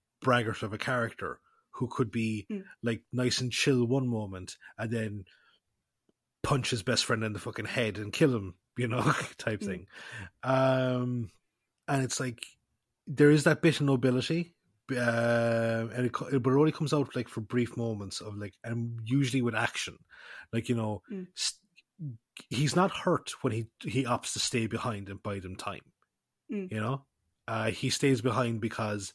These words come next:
Speaker 1: you know, he's up for a fight and he wants, you know, everyone to get to safety. Um, also, there was one moment there. Now, I don't know what the intention was behind it, but when the ship takes off at the very end, he's in the,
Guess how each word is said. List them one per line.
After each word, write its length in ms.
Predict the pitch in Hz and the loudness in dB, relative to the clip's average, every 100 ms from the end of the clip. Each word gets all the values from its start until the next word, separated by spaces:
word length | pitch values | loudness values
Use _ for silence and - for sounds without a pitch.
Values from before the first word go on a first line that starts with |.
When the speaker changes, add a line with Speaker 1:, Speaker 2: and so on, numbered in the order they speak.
| - - _ _ 101 | -18 -20 _ _ -10
Speaker 1:
you 80 | |
know, 60 | 101 | -6
he's 160 | 107 123 | -4 -4
up 160 | - | -4
for 180 | - 110 | -2 -2
a 40 | 98 | -2
fight 520 | - 131 101 - - _ - _ - | 0 0 0 -6 -10 _ -20 _ -6
and 560 | 120 113 107 107 92 - - | -4 -2 -4 -6 -10 -16 -14
he 180 | - 113 | -4 -2
wants, 460 | 104 98 - - 110 | -2 -6 -8 -8 -6
you 80 | |
know, 100 | 104 104 | -6 -4
everyone 380 | 110 107 101 - | -6 -6 -8 -8
to 120 | 101 | -8
get 220 | 104 - | -8 -8
to 80 | - | -6
safety. 560 | - 107 - - - - - - - - _ | -4 -4 -6 -14 -20 -20 -20 -18 -18 -20 _
Um, 640 | 113 113 113 113 110 110 - _ - _ - | 0 2 2 0 -2 -6 -10 _ -20 _ 2
also, 300 | 151 165 190 | 6 6 6
there 100 | 165 | 4
was 140 | 139 | 4
one 220 | 131 139 127 | 2 0 0
moment 380 | 123 120 110 | -2 -2 -4
there. 260 | 120 117 117 | -2 -2 -2
Now, 180 | 113 113 | -2 0
I 80 | 113 | 0
don't 240 | 123 123 | 2 2
know 200 | 117 107 - | 0 -2 -4
what 180 | 110 - | -6 -6
the 120 | 107 | -8
intention 460 | 110 - 117 - 107 | -6 -6 -6 -6 -6
was 160 | 101 | -8
behind 460 | - - 135 127 92 | -10 -8 -4 -4 -4
it, 140 | 76 - - - - - - | -8 -12 -16 -20 -20 -16 -8
but 120 | 110 | -4
when 120 | 120 | -2
the 60 | 117 | 0
ship 280 | - 170 - | 0 0 -2
takes 280 | 160 - 143 | -6 -4 -4
off 160 | - | -4
at 60 | 113 | -6
the 80 | 110 | -2
very 240 | 107 107 | -2 -2
end, 240 | 104 87 - _ | -4 -8 -14 _
he's 480 | - 147 165 170 147 | -6 0 2 2 0
in 180 | 139 120 | -2 2
the, 320 | 123 117 | 2 2